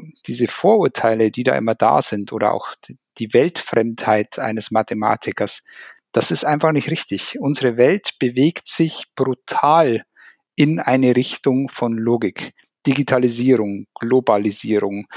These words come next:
äh, der Komplexitätsgrad in, in, in quasi allem, was wir tun.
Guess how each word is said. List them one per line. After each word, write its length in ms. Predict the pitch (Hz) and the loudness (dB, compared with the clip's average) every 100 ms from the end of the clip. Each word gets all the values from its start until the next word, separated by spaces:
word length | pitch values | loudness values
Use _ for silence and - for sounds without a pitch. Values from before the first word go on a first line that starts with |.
| - - - - | -16 -16 -18 -6
äh, 640 | 117 110 110 113 - - - 185 165 _ _ - 160 123 | 0 2 2 0 -4 -8 -10 -16 -20 _ _ -12 -10 -4
der 100 | - | -4
Komplexitätsgrad 1300 | 123 131 131 127 - 127 131 131 - - 104 101 - - | -2 0 0 0 -2 0 0 0 -2 2 4 4 0 -8
in, 280 | 170 120 123 | -6 -4 -4
in, 280 | 151 127 131 | -6 -8 -10
in 260 | - 123 | -10 -10
quasi 340 | 120 131 120 143 | -2 -2 0 -2
allem, 420 | - 139 180 156 | 2 2 2 2
was 220 | 127 - | 0 0
wir 80 | 127 | -4
tun. 380 | - 139 113 | -6 -8 -8